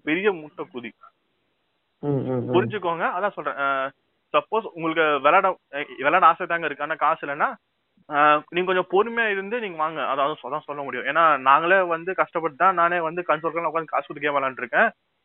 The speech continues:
Speaker 1: இப்ப வேற ஒரு
Speaker 2: ம்,
Speaker 1: ரெண்டு,
Speaker 2: ம், ம்.
Speaker 1: ரெண்டு, ரெண்டு நல்ல கேம் வரப்போகுது. சைபர் பங்க்,
Speaker 2: ம்.
Speaker 1: அப்புறமா அந்த Ghost of Tsushima வரும்.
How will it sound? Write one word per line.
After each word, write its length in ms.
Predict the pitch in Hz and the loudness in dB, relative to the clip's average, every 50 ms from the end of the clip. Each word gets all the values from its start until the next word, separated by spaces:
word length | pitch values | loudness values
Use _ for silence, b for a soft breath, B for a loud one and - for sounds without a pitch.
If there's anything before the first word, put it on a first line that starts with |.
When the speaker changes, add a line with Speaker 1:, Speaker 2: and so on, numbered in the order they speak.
| _ - | _ -4
Speaker 1:
இப்ப 240 | 139 143 156 160 | -4 2 4 4
வேற 180 | 151 160 165 180 | 4 6 4 4
ஒரு 120 | 170 143 | 4 2
Speaker 2:
ம், 40 | 131 | 2
Speaker 1:
ரெண்டு, 200 | 147 147 131 127 | 0 -2 -4 -4
Speaker 2:
ம், 40 | 113 | 0
ம். 20 | |
Speaker 1:
ரெண்டு, 220 | - 151 160 - 170 | 2 2 2 2 0
ரெண்டு 320 | - 151 151 165 160 160 | -2 0 -2 0 0 2
நல்ல 180 | 156 165 190 202 | 2 4 4 4
கேம் 140 | 180 180 160 | 2 2 0
வரப்போகுது. 500 | 156 151 156 - 143 143 135 139 220 - - - _ _ _ _ _ _ _ _ - | 0 -2 -4 -4 -6 -4 0 2 2 0 0 -4 _ _ _ _ _ _ _ _ -2
சைபர் 300 | - 165 180 175 180 170 | 0 0 2 4 2 0
பங்க், 280 | 165 - 156 131 127 127 | 2 0 -2 -2 -2 0
Speaker 2:
ம். 40 | - | -2
Speaker 1:
அப்புறமா 300 | 165 - 151 151 170 165 | -2 -2 -2 -2 -2 -2
அந்த 100 | 156 139 | -4 -4
Ghost 180 | 151 170 175 - | -4 -6 -4 -4
of 80 | 175 151 | -6 -8
Tsushima 280 | - 147 - - 143 | -8 -12 -12 -12 -6
வரும். 220 | 139 127 117 120 | -4 -2 -2 -2